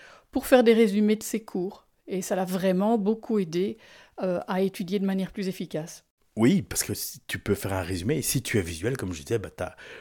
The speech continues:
Speaker 2: le, l'effet qui se coule, tu as un résumé, et puis t'as le double effet qui se coule, qui est qu'en plus c'est visuel, donc ça va t'aider à l'apprentissage.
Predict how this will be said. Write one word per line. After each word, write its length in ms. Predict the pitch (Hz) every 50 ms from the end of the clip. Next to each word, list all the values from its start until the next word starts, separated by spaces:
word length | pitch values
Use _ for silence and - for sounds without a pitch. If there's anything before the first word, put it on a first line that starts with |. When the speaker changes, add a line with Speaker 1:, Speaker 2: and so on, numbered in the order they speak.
| - - -
Speaker 2:
le, 540 | - 87 90 90 90 87 82 82 82 85 82
l'effet 360 | 85 87 95 107 110 - - -
qui 120 | - 101
se 100 | - -
coule, 460 | - 113 117 139 185 202 196 180 135 -
tu 120 | - - 101
as 80 | 92
un 40 | 92
résumé, 500 | 90 95 101 90 85 82 92 120 147 156
et 60 | 151
puis 120 | 147 - -
t'as 120 | - 87 85
le 60 | 80
double 240 | - 175 165 151 135
effet 160 | - - 101
qui 120 | - -
se 60 | -
coule, 220 | - - 110 120 120
qui 140 | - - 113
est 40 |
qu'en 140 | - - 95
plus 140 | - - 127
c'est 180 | - - - 101
visuel, 400 | 95 90 76 85 92 110 120 107
donc 240 | 107 113 117 - - - - - - - -
ça 160 | - - 101
va 100 | 95 101
t'aider 300 | - - 90 85 95 107
à 40 | 98
l'apprentissage. 840 | 92 90 - - - - - - - - - - - - - -